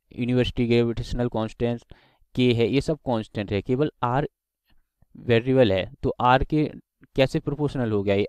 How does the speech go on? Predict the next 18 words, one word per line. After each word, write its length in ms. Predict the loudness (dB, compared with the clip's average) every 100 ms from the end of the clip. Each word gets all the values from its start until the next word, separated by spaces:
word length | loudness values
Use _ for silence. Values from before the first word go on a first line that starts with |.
| -2
R 220 | 2 2 0
to 180 | -6 -6
the 120 | -4
power 300 | -2 0 0 -2 _ _ _ _ -20 _ -4
half 280 | 0 -2 -2
के 100 | -8
प्रोपोर्शनल 640 | -6 -8 -8 -8 -8 -8
हो 120 | -6 0
गया 160 | 2
जो 100 | 2 2
टाइम 220 | 0 0
पीरियड 300 | -2 -2 -2
अपना। 240 | -4 -8
तो 120 | -8 -4
यहाँ 200 | -2 -2
से 140 | -2
आ 120 | 0
जाएगा 240 | -2 -2